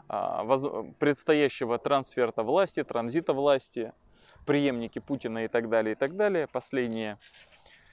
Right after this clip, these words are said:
а, оценки и мнения на эту тему. А, есть такое ощущение, впечатление, что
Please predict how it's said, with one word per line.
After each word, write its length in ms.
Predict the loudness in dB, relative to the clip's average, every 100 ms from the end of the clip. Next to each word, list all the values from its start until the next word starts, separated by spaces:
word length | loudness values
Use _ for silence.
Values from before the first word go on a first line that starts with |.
| _ -10
а, 300 | -4 2 2
оценки 460 | 4 4 4 2
и 40 | -2
мнения 340 | -2 -2 -2
на 140 | -2 -2
эту 140 | -4
тему. 400 | 0 0 2 -4 -8 -20 -20 -20 -20 -20 -20 -20 _
А, 300 | -12 -10 -10
есть 280 | -2 -2 0
такое 580 | 0 6 6 6 4 0
ощущение, 680 | -4 -6 -8 -4 -2 -2
впечатление, 720 | -4 -8 -10 -4 -2 -2 -2 -6
что 540 | -4 -2 -2 -4